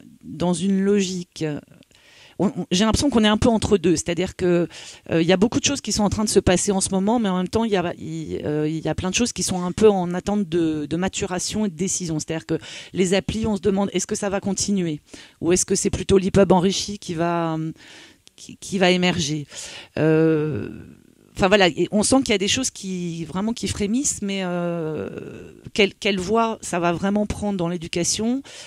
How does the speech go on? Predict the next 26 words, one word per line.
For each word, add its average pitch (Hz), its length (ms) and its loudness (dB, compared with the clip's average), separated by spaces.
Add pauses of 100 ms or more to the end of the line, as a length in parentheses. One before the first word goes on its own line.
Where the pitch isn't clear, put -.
(320)
c'est, 165 320 -2
c'est, 160 840 -2 (120)
c'est - 160 -4
pas 208 100 0
encore 208 240 -6
complètement 185 460 0
acté. 147 380 -6
Donc, 156 280 -6
euh, 160 160 0 (520)
nous, 180 300 2
on 220 120 8
cherche 190 280 4
aussi 214 260 0
à 175 80 4
développer 202 440 6
en 185 120 2
interne 185 380 -2
un 175 60 -2
savoir-faire 170 580 0
et 165 40 0
des 160 80 -2
compétences 165 680 -4
parmi 220 300 2
nos 214 100 4
équipes - 340 -4
éditoriales 170 640 -6